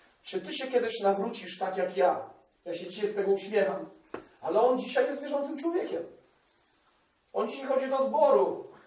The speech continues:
Ja niedawno się dowiedziałem o tym. Chodzi na zgromadzenia, chwała Bogu, że się nawrócił, że nie modli się do tych kamieni.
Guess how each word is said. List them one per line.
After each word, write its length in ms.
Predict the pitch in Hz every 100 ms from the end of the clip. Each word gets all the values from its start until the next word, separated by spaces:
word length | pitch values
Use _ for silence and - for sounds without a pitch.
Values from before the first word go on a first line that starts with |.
| -
Ja 140 | - 196
niedawno 380 | 214 247 247
się 140 | 220 208
dowiedziałem 540 | 220 254 285 277 262
o 60 | 254
tym. 360 | 170 170 - - -
Chodzi 220 | 269 302
na 120 | 285
zgromadzenia, 580 | 285 311 302 302 254 202
chwała 340 | 202 277 277 330
Bogu, 500 | 233 - - - - -
że 100 | 233
się 120 | -
nawrócił, 640 | 311 320 359 359 - 180 - - - - -
że 200 | 165 311
nie 80 | 311
modli 360 | 339 349 285 262
się 80 |
do 100 | 254
tych 200 | 262 285
kamieni. 680 | 320 339 339 262 202 160